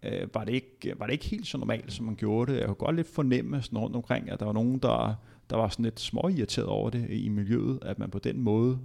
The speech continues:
øh, udstillede sig selv og, og skrev om sin, sin mening om det.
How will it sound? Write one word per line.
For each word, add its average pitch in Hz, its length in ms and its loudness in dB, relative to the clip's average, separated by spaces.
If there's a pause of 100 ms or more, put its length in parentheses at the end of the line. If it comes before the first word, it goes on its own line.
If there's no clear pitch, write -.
øh, 101 200 -4
udstillede 127 460 2
sig - 100 -8
selv - 300 -4
og, 104 160 -4 (340)
og - 100 -4
skrev 123 180 0
om 117 120 2
sin, 104 260 -2
sin 104 180 -4
mening 117 320 2
om 104 240 0
det. 127 120 -4